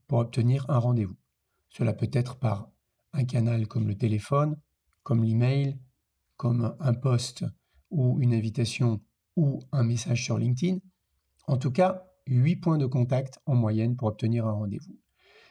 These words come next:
Il faut utiliser trois médias différents et effectuer un engagement par jour sur huit jours.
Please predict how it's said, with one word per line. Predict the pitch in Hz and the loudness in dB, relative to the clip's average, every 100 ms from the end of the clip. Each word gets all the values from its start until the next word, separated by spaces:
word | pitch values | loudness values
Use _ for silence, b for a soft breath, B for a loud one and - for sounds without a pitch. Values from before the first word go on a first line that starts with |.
| b | b
Il | 147 165 | 0 0
faut | - 196 - - | 2 2 2 0
utiliser | 165 - 156 135 127 123 113 - _ _ _ | -2 0 0 2 2 2 0 -4 _ _ _
trois | - 202 196 220 220 175 | -10 0 2 6 4 4
médias | 160 147 160 135 139 123 113 _ _ _ _ - | 2 2 2 0 0 0 -4 _ _ _ _ -8
différents | 113 147 151 139 117 120 - _ _ _ _ _ _ _ _ _ - | -2 -2 0 -2 -2 -4 -8 _ _ _ _ _ _ _ _ _ 2
et | 180 160 123 - _ _ _ _ _ | 2 4 -2 -8 _ _ _ _ _
effectuer | 175 170 165 165 - 156 131 117 - | 0 2 -2 -2 0 2 4 2 0
un | 185 190 190 | 2 4 4
engagement | 175 156 143 127 117 | 2 2 0 0 -2
par | 101 113 | 0 0
jour | 123 131 160 208 - _ _ _ _ | 2 0 0 -2 -6 _ _ _ _
sur | - - 151 156 170 - _ _ _ | -14 -4 2 2 0 -4 _ _ _
huit | 196 120 117 147 | -4 -2 2 2
jours. | 127 104 117 - | 0 -2 -6 -14